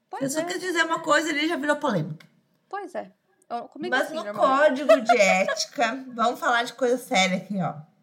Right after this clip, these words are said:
Speaker 2: Pra mostrar que a gente estuda, tá, sabe? Código de ética do fonoaudiologia. Sempre quis dizer isso, ó. Capítulo três dos direitos gerais.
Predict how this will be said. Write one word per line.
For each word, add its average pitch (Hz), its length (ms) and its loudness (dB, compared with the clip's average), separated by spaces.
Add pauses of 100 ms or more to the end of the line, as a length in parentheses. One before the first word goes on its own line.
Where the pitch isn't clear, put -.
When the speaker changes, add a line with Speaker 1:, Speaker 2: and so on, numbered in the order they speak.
(460)
Speaker 2:
Pra 208 120 -10
mostrar 190 240 -4
que 196 60 -6
a 196 40 -2
gente - 140 -6
estuda, 196 420 -6
tá, 180 180 -2
sabe? 170 340 -6 (1500)
Código 269 560 0
de 247 200 0
ética 202 520 0
do 220 260 -6
fonoaudiologia. 196 1120 -2 (1120)
Sempre 247 240 -6
quis 311 140 -4
dizer 254 320 4
isso, 190 240 -4
ó. 147 200 -2 (220)
Capítulo 311 600 -4
três 202 600 -2
dos 196 240 -4
direitos 220 580 -2
gerais. 240 800 0